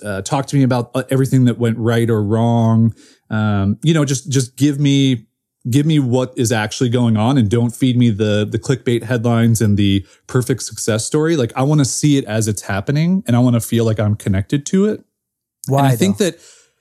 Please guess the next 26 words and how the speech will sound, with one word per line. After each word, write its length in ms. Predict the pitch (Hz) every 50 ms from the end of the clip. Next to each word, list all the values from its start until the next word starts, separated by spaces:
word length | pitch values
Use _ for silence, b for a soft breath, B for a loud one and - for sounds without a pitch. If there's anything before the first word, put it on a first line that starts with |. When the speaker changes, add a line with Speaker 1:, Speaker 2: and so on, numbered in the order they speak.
| b b b b b b b b b b b _ -
Speaker 1:
uh, 240 | - 214 220 214 214 -
I 60 | 208
just 220 | 190 262 269 220
really 240 | 202 214 240 240 208
like 220 | 170 165 180 180 -
that 140 | 175 -
connection. 600 | - - 147 135 135 220 - - - 92 - - -
I 80 | - 147
think 160 | 135 190 185
that 140 | 190 175 165
connection 480 | - - 135 135 143 - - 160 135 123
really 240 | 120 131 135 131 123
makes 320 | 120 120 123 117 - -
me 120 | 135 123
feel 840 | 117 - - - 123 120 123 127 123 123 123 120 117 113 110 113 - _ _ _ _ -
al-, 200 | 139 147 - -
almost, 280 | 208 220 226 277 240 -
like, 120 | 175 135
alive 480 | 120 107 98 98 101 104 131 139 156 156
in 80 | 170 175
a 80 | 170
weird 280 | 165 180 190 196 202 175
way. 360 | 185 190 196 202 220 226 - -
And 120 | 156 139 131
Speaker 2:
Hmm. 60 | 131
Speaker 1:
so 340 | 123 160 156 139 135 -